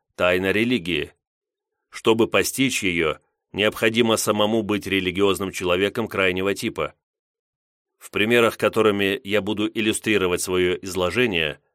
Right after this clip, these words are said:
даже в примерах несложного и оптимистически окрашенного типа религиозного сознания, мы усмотрим сложность этого сознания,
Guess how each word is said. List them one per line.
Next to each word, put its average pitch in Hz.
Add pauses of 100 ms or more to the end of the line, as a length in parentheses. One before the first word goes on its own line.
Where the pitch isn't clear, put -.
(240)
даже 113
в -
примерах 117
несложного 101 (380)
и 101
оптимистически 107
окрашенного 95
типа 95
религиозного 90
сознания, 95 (360)
мы 92
усмотрим 123
сложность 117
этого 98
сознания, 85